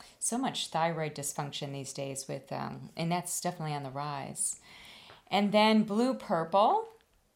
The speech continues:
which <laughs> you seem to like that color. I mean, it's, it's very prevalent in the Pacific Northwest where we both live. Uh, we see blue purple in berries, in,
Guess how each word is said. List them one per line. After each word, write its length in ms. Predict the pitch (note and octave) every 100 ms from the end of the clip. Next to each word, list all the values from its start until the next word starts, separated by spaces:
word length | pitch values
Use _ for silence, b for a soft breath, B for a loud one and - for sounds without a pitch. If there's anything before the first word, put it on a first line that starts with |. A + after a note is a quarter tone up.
| _
which 280 | F3+ F#3 F#3
<laughs> 840 | E4+ D#4+ G#3 D#4 A#3+ - - -
you 100 | E3+
seem 220 | E3+ F3 D#3
to 120 | E3+
like 200 | D#3 D#3
that 180 | D3+ D3+
color. 380 | F#3 F#3+ A3+ G#3+
I 100 | G3
mean, 140 | F#3+
it's, 220 | F#3 F#3 -
it's 160 | F#3
very 220 | E3+ F3+ F3+
prevalent 460 | G3 E3+ F3+ E3+
in 100 | F3
the 60 | E3+
Pacific 400 | F3 - F3 E3+
Northwest 460 | E3 D3+ E3 D#3+
where 100 | D3+
we 140 | D3+ D#3+
both 280 | D#3+ D3+ F3
live. 460 | F3 E3+ D4+ - B B B B B -
Uh, 280 | F3 D#3+ D3+
we 100 | E3
see 200 | D#3+ F#3
blue 240 | D#3 F3+
purple 640 | F3+ F3 D#3+ F3+ F3 F#3 -
in 240 | E3+ D#3+
berries, 920 | D3 C#3 C3+ D#3 G3+ A3 A3+ A3 - -
in, 460 | D#3 D3 C#3 C#3